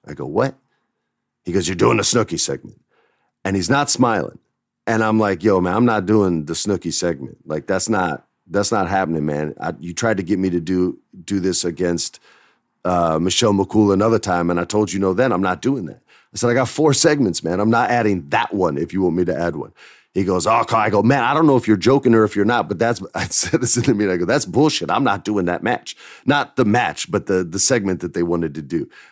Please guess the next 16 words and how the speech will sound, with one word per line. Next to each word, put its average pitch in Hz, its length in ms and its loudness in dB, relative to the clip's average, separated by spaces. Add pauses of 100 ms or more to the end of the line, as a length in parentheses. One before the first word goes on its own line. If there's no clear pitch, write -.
(220)
Uh, 92 140 -2
only 131 300 6
the 98 200 0
agents, 82 380 -4
the - 80 -10
old 85 220 -4
school 87 240 -4
wrestlers, 67 420 -6
they're 90 140 -2
the 90 100 -2
only 80 180 -2
ones 71 260 -6
that - 100 -16
do 62 100 -16
the - 80 -20
matches. - 460 -20